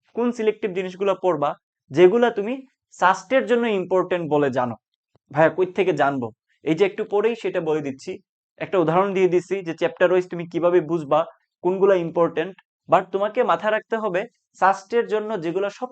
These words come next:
থেকে বেশি ইম্পর্টেন্ট, ওগুলাই তোমাকে বেশি বেশি করে দেখে যাইতে হবে। Otherwise তুমি ওই ইম্পর্টেন্ট জিনিসগুলা রেখে পার্টিকুলার ইউনিভার্সিটির অন্য সব কিছু পড়ে যাও, কিন্তু দেখা গেল তোমার ওই পরীক্ষায় তুমি ওই টপিকটা পাইলা না, তাহলে তোমার বাকি সব পড়াই বৃথা।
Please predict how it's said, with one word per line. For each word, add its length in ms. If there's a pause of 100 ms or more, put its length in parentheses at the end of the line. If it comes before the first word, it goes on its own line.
থেকে 160
বেশি 220
ইম্পর্টেন্ট, 560 (300)
ওগুলাই 300
তোমাকে 460 (260)
বেশি 220
বেশি 180
করে 160
দেখে 220
যাইতে 220
হবে। 220 (420)
Otherwise 380
তুমি 280 (240)
ওই 180
ইম্পর্টেন্ট 640
জিনিসগুলা 440
রেখে 280
পার্টিকুলার 500
ইউনিভার্সিটির 680 (320)
অন্য 320
সব 260
কিছু 280
পড়ে 220
যাও, 280 (260)
কিন্তু 220
দেখা 120
গেল 200
তোমার 240
ওই 180
পরীক্ষায় 380
তুমি 140
ওই 140
টপিকটা 380
পাইলা 300
না, 120 (340)
তাহলে 160
তোমার 200
বাকি 240
সব 260
পড়াই 200
বৃথা। 340